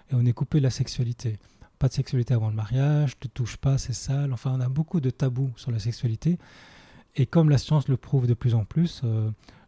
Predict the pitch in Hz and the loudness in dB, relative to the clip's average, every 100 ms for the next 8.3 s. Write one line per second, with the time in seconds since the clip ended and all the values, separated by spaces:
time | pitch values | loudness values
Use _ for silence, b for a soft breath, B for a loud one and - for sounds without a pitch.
0 | - 123 123 123 110 135 117 - - 147 | -4 0 4 6 6 4 4 0 -2 -4
1 | - 180 147 117 - 143 113 113 113 - | 2 2 2 -2 -4 -4 0 2 2 2
2 | 117 107 160 190 123 104 135 160 - - | 2 2 2 2 2 2 0 0 -4 -8
3 | - 139 - 117 113 131 117 120 185 175 | -4 -4 -2 -2 0 2 2 4 4 0
4 | B B B 135 - 135 123 131 - 170 | B B B -8 -2 -2 0 -2 0 0
5 | 170 151 147 - 135 151 127 - 127 120 | 0 0 -2 0 0 2 0 0 -2 0
6 | 190 - B B B B 127 127 - 135 | 0 -2 B B B B 2 2 2 0
7 | 135 143 123 113 110 120 113 - 113 123 | 2 0 -4 -6 -4 0 0 2 2 4
8 | 175 175 | 4 4